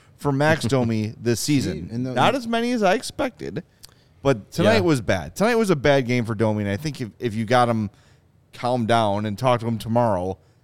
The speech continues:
Speaker 1: he'd probably say, "Yeah, I, I can't do that."
Speaker 2: Yeah, I, I, I would agree. Yeah, I mean, he's, he's been, uh, one of the, the best forwards that they've had all season. Um, it's,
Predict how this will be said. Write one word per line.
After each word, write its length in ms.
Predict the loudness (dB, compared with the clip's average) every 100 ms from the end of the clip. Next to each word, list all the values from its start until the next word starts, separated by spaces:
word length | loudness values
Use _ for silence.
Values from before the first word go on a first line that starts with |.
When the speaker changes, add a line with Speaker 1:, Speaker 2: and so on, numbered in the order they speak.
| -10
Speaker 1:
he'd 140 | -4
probably 220 | 2 2 2
say, 160 | -2
"Yeah, 240 | 0 2 2
I, 160 | 0 -6 -8
I 80 | -8
can't 280 | -4 -4 -4
do 140 | -8
that." 240 | -10 -14 -16 _ _
Speaker 2:
Yeah, 220 | -8 -6 -8 _ _ -10
I, 200 | -6 -4 -4
I, 220 | -4 -4 -6
I 40 | -6
would 140 | -6
agree. 180 | -6 -4
Yeah, 180 | -2 -2
I 40 |
mean, 180 | -2 -4
he's, 240 | -4 -6 -8
he's 240 | -8 -6
been, 320 | -2 0 0 -2 _ _ _ _ -20 -12
uh, 440 | -6 -2 -2 -2
one 340 | -6 -6 -2
of 160 | -2 -2
the, 420 | -4 -2 -2 -4 -6
the 180 | -10
best 500 | -6 -2 -2 -2 -10 -8
forwards 480 | -2 -2 0 -2
that 160 | -4 -4
they've 160 | -4 -2
had 220 | -2 -2
all 160 | -4
season. 500 | -6 -6 -6 -4 -4 -6 _ _ _ _ _
Um, 440 | -2 0 0 -2 -4
it's, 400 | -6 -4 -4 -6